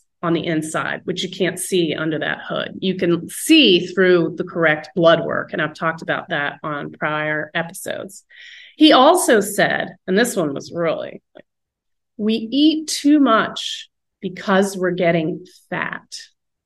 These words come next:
That doesn't make a lot of sense, right? How, why would you eat too much because you're getting fat? So what we call fat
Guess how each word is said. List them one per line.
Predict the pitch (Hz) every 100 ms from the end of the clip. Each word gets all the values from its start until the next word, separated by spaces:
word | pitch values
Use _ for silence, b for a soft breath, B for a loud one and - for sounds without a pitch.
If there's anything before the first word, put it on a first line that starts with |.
| _ _ _ _
That | - 240 -
doesn't | 190 170 -
make | - -
a | -
lot | - -
of | -
sense, | - 107 208 208 -
right? | - 180 233 233 -
How, | 214
why | 233 202 240
would | 175
you | 175
eat | 175 196 190
too | 190
much | 165 160 -
because | - - 165 165
you're | 165
getting | 151 147 - _
fat? | 185 62 - - b b b
So | - 277
what | 240 349 - 220
we | 302 311
call | 311 220 190 180 185 185 -
fat | 175 147 156